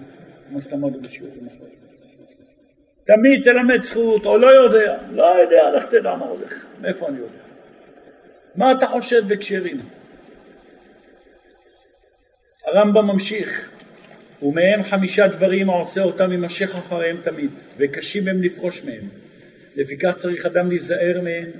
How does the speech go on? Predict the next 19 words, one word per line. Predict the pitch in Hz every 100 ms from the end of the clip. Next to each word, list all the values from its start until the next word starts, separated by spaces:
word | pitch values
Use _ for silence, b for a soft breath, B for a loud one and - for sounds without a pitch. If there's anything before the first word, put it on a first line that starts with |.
| -
שמא | - 180 185
ידבק | 175 135 139 175
בהן, | - 170 165 165 139
והן | 143 139 -
כולם | 147 170 170 135
דעות | 135 170 -
רעות | 135 135 143
עד | 147
מאוד." | 131 135 127 113 - - _ b b b _
זה | 131 170
כבר | 165 165
במידות | 147 160 156 143 180 -
בני | 120 139 117
אדם. | 117 107 101 - - - - - -
"ואלו | 135 175 196 190
הן | 185 175
רכילות, | 160 - 156 170 175 - - - -
לשון | 131 135 160 156
הרע, | 147 156